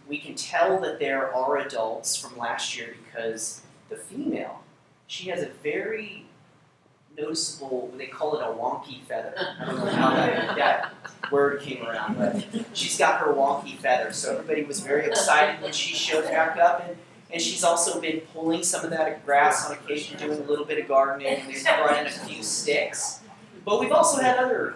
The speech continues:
winged visitors. Cooper's hawk. This was great. We had a, like, a twenty minute period where we could zoom in. You could zoom in all the way and just fill the frame with this, this bird's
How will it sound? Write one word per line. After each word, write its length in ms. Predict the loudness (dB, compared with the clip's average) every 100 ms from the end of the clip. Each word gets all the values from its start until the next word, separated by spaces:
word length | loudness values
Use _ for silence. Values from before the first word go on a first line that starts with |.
| -10
winged 320 | -8 -8 -8
visitors. 720 | -6 -4 -4 -8 -8 -6 -6 -6
Cooper's 340 | -4 0 0
hawk. 280 | -2 -6 -10 -20 _ -6
This 180 | -4 -2
was 120 | -4
great. 400 | -4 0 0 0
We 140 | -6 -2
had 180 | 2 4
a, 340 | 2 0 -8 -18 -20 -20 -18
like, 120 | -16
a 180 | -16 -16
twenty 340 | -10 -6 -6
minute 260 | -4 -6 -6
period 540 | -10 -4 0 0 0
where 220 | -2 -4 -6
we 140 | -10
could 300 | -10 -10 -8
zoom 320 | -8 -4 -4
in. 320 | -2 -4 -4
You 80 | -8
could 160 | -12 -16 -20 -20 _
zoom 240 | -10 -6 -4
in 80 | 2
all 240 | 2 2
the 40 |
way 120 | 0 0
and 80 |
just 260 | 0 -2 -2
fill 400 | -8 -6 0 2
the 120 | 0
frame 440 | -4 -2 -2 0 -2
with 120 | -4
this, 280 | -4 -6 -6
this 260 | -8 -6
bird's 380 | -6 -6 -6 -10